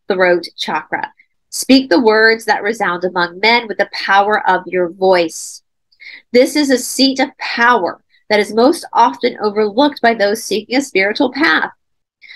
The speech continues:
So eager you are to be humble that often you do not speak your own truth. Call upon the power of this great Lord Shatel to help you find your own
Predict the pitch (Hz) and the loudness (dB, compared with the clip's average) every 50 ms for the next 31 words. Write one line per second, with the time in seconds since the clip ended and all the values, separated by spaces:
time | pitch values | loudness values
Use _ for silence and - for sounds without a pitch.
0 | - - _ - - 285 277 247 220 240 311 339 330 370 392 359 339 320 285 262 | -20 -20 _ 0 2 2 2 2 2 2 2 2 4 4 4 6 6 6 6 4
1 | 254 269 262 - - 254 269 262 - - 311 339 320 285 208 190 190 - 185 - | 4 2 -2 -4 -2 -2 -2 -2 -2 -2 -2 -2 0 0 0 0 0 -2 -2 2
2 | - - 277 - - 302 285 247 220 220 220 226 214 202 190 185 - - - - | 4 4 2 2 -2 -10 -10 -8 -10 -8 -6 -4 -2 -2 -2 -2 -4 -8 -12 -8
3 | - 185 170 - 220 208 - - - 170 175 170 - - - - - 269 269 - | -8 -8 -4 0 0 0 0 -2 -6 -6 -6 -8 -10 -12 -8 -4 0 2 2 2
4 | - - _ _ _ _ _ _ _ _ _ _ _ _ _ - - 269 269 277 | 0 -2 _ _ _ _ _ _ _ _ _ _ _ _ _ -2 2 2 4 4
5 | 294 392 - - - 311 285 285 277 294 - - - 277 277 294 285 240 233 - | 2 2 0 -2 0 0 0 0 -2 -8 -10 -10 -4 -2 0 2 2 2 2 0
6 | - 208 - - 220 220 - - _ 214 214 214 - - 175 175 175 175 175 - | -2 -4 0 0 0 0 0 -4 _ 0 0 0 0 0 0 2 2 2 0 -4
7 | - - - - - 320 302 262 226 214 208 - - - _ _ - 247 247 - | -10 -12 -12 -4 -2 2 2 4 2 2 0 -4 -14 -20 _ _ -2 -2 0 0
8 | - 269 285 277 - - - 254 269 277 285 - - - 233 233 226 226 226 214 | 2 2 2 2 0 -2 -4 -2 0 -2 -2 -2 0 2 2 2 2 0 -2 -4
9 | 220 208 208 - - - 202 196 190 190 196 190 | -4 -4 -4 -4 -4 -2 -2 0 0 -2 -4 -6